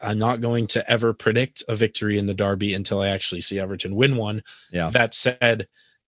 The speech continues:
Speaker 1: this is one of the best opportunities we're going to get since the last best opportunity, which of course was squandered.
Speaker 2: So the, the issue I have is Mina's out now. So, but
Speaker 1: Yes.
Speaker 2: that being said, I think that probably does free up Seamus to step right back in right back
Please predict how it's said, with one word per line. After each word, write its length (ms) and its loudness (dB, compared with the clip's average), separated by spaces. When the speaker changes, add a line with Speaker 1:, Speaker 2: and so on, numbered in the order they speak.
Speaker 1:
this 320 2
is 100 0
one 100 2
of 40 0
the 60 2
best 240 2
opportunities 640 -2
we're 60 -8
going 240 -2
to 100 -6
get 360 2
since 380 -2
the 100 -4
last 380 -2
best 240 -4
opportunity, 580 -8
which 220 -10
of 80 -14
course 340 -6
was 140 -4
squandered. 480 -6
Speaker 2:
So 320 6
the, 180 4
the 140 8
issue 200 6
I 80 4
have 180 4
is 140 -6
Mina's 360 2
out 200 -6
now. 300 -10
So, 300 4
but 80 2
Speaker 1:
Yes. 80 4
Speaker 2:
that 180 6
being 180 8
said, 280 6
I 100 8
think 260 4
that 160 6
probably 320 6
does 220 6
free 220 6
up 80 2
Seamus 420 4
to 60 2
step 260 4
right 160 6
back 180 2
in 80 4
right 180 4
back 380 2